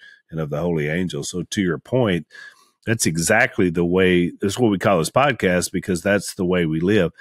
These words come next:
I, I, I wanted to make, Jace, you made a really interesting point about other rebellions. And in, when I was studying for this section,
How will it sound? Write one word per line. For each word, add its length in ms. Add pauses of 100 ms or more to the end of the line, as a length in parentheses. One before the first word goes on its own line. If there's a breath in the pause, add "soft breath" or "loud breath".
(300 loud breath)
I, 80
I, 180
I 280
wanted 280
to 80
make, 240 (140)
Jace, 640
you 100
made 220
a 120
really 320
interesting 600
point 460
about 680 (840 soft breath)
other 320
rebellions. 1000 (500 soft breath)
And 460 (180)
in, 200
when 100
I 80
was 160
studying 540 (120)
for 160
this 220
section, 580